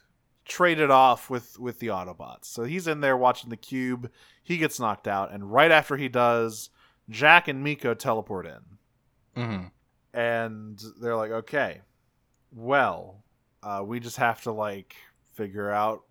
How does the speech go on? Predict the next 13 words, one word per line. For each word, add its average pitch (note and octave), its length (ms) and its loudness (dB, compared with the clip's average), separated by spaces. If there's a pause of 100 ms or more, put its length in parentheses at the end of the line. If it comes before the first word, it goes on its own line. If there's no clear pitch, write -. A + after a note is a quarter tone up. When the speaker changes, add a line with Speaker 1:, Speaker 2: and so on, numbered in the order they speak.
(120)
Speaker 1:
what A2+ 400 -8
to C3 120 -4
do D3 300 -4
here G#2+ 380 -8 (340)
<laughs> - 360 -20
as A2+ 520 -6 (380)
two C3+ 260 0
teenagers." C3 1080 -4 (320)
Speaker 2:
Two B2 180 -2
teenagers A#2 580 -2
without A2+ 300 4
any A2 160 0
weapons. A#2+ 640 -2